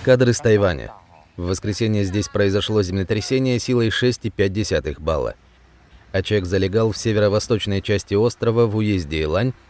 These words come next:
на глубине шестьдесят шесть километров. Подземные толчки ощущались на северном, восточном и западном Тайване. В столице Тайбэя качало здание. Вскоре после первого толчка последовал второй, силой пять и четыре десятых балла.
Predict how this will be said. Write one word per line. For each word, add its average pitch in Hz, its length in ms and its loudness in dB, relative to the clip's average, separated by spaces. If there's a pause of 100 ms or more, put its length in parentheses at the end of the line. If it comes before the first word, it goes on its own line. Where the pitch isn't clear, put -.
(100)
на 127 160 0
глубине 123 380 0
шестьдесят 104 480 -2
шесть 80 280 -4
километров. 90 600 -4 (440)
Подземные 92 480 -2
толчки 95 360 -4
ощущались 98 560 -2
на 92 120 -2
северном, 117 520 0
восточном 107 720 -2
и 143 100 -2
западном 80 560 -2
Тайване. 90 480 -2 (260)
В - 60 -10
столице 104 360 0
Тайбэя 95 480 2
качало 71 520 -2
здание. 65 420 -4 (1500)
Вскоре 110 360 2
после 107 360 0
первого 101 420 2
толчка 104 420 0
последовал 104 580 0
второй, 117 460 2
силой 87 360 -2
пять 107 280 -2
и 110 60 -4
четыре 104 320 -4
десятых 78 460 -2
балла. 67 300 -2